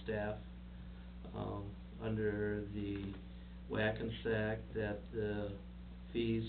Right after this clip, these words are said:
be based on lots, con-, new connections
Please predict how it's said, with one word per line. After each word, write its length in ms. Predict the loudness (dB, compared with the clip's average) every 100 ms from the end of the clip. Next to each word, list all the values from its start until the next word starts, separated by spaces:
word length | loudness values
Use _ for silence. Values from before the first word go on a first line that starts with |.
| -2
be 520 | 2 4 4 4 2 -4 -8 -10 -10 -8 4
based 400 | 6 6 4 0
on 320 | 0 0 0
lots, 320 | 2 2 0 -4 -8 -8 -8 -10 -10 -10 -4
con-, 220 | -2 2
new 180 | 6 6
connections 500 | 4 0 0 0 -2